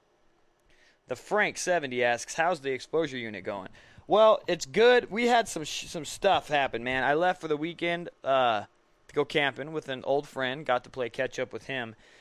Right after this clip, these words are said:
And then as soon as we got back, actually, the fucking power was out at the shop.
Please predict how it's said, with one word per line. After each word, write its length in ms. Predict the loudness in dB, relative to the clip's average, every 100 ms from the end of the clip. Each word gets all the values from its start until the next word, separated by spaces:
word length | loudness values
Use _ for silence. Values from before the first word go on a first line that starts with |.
| -8
And 100 | 0
then 100 | 2 0
as 120 | 0
soon 140 | -2
as 100 | -2
we 60 | 0
got 260 | 2 2
back, 380 | 2 4 4 2
actually, 460 | 0 0 -2 -4 -4
the 120 | -6
fucking 440 | -2 -2 -2 -8
power 400 | 0 2 2 2
was 180 | 0 0
out 340 | 2 2 2 -4 _ _ _ _ _ -18 -2
at 180 | -2
the 60 | -2
shop. 500 | 0 4 4 4 0